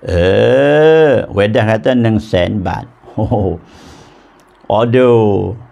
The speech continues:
Orang lelaki dengar, weh. Ada tak orang lelaki tak ada bini lagi le, le bilik kita ni? Ada ke tak?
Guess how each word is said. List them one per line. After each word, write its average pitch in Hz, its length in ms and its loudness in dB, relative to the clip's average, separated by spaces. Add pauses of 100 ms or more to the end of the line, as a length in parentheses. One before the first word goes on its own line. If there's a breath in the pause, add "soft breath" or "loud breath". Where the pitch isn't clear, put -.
(280)
Orang 147 320 0
lelaki 170 320 0
dengar, 175 320 0
weh. 117 160 -2
Ada 107 320 -4
tak 92 80 -4
orang 107 160 0
lelaki 117 320 -2
tak 101 160 -4
ada 101 80 -8
bini 120 560 0
lagi 113 240 -2
le, 113 240 -2
le 107 160 -2
bilik 113 320 -2
kita 117 320 -4
ni? 123 80 -4
Ada 120 320 0
ke 98 80 0
tak? 120 180 0